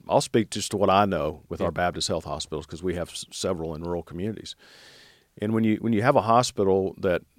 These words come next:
Speaker 1: may have an average census of six,
Speaker 2: Mm-hmm.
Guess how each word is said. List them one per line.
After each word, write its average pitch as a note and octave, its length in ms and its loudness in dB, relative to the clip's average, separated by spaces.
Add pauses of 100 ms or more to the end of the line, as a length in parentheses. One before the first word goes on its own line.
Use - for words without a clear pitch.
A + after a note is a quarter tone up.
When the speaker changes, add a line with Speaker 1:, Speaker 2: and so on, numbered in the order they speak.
(200)
Speaker 1:
may G#2 200 -4
have G2+ 180 -2
an F2 120 -2
average F#2 600 -4
census F#2 500 -6
of E2 380 -10 (260)
six, - 540 -8 (160)
Speaker 2:
Mm-hmm. G#2 260 -14